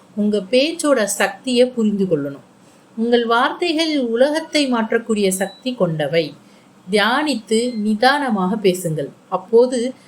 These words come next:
நீங்கள் சூழ்நிலைகளை மட்டுமல்ல, மற்றவர்களின் மனநிலையையும் மாற்றக்கூடியவர் ஆவீர்கள்.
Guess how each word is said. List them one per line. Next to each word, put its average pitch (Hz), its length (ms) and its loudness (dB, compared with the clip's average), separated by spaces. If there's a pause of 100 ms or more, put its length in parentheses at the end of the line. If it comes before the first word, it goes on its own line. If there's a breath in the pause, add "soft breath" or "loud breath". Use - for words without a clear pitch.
(160 loud breath)
நீங்கள் 233 340 2
சூழ்நிலைகளை 302 840 0
மட்டுமல்ல, 202 840 0
மற்றவர்களின் 202 840 0
மனநிலையையும் 247 880 0 (200)
மாற்றக்கூடியவர் 220 920 0
ஆவீர்கள். 147 640 -2